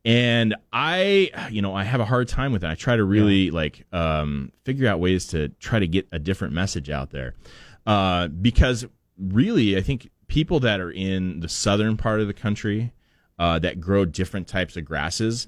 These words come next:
Speaker 1: those grasses actually prefer to be short,
Speaker 2: Yeah.
Speaker 1: uh, in that lawn
Speaker 2: Mm-hmm.
Speaker 1: situation,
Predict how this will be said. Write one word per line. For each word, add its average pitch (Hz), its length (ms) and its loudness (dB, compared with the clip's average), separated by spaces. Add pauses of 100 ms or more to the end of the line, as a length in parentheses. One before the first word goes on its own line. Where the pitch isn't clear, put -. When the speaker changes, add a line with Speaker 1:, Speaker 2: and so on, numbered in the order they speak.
Speaker 1:
those 143 280 2
grasses 104 580 -4
actually 92 400 -6
prefer 104 500 -2
to 92 80 0
be 82 180 -2
short, 76 540 -2 (380)
Speaker 2:
Yeah. 101 160 -16
Speaker 1:
uh, 85 320 2
in 101 220 4
that 87 220 2
lawn 90 480 2
Speaker 2:
Mm-hmm. - 60 -20 (160)
Speaker 1:
situation, 82 640 -4